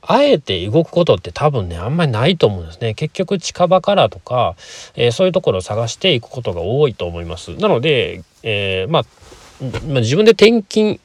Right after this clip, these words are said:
というか、まあ、場所をね、選ぶことはできるかもしれないですけれども、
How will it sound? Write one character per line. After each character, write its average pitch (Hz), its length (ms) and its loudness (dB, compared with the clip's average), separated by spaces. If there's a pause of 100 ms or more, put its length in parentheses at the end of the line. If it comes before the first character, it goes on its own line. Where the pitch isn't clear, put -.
と - 60 -4
い 101 40 -2
う 98 80 -4
か、 143 180 2
ま 147 120 4
あ、 - 180 -2
場 113 100 4
所 180 240 6
を 160 60 4 (100)
ね、 196 180 6
選 123 280 4
ぶ 160 80 2
こ 202 100 6
と 170 60 8
は 98 60 8
で 101 120 2
き 139 140 2
る 160 100 2
か 269 240 2
も 147 140 2
し - 140 -4
れ 107 100 0
な 101 100 -2
い 87 80 -4
で 85 100 -6
す - 120 -10
け 85 100 -8
れ 82 60 -6
ど 82 100 -8
も、 135 260 2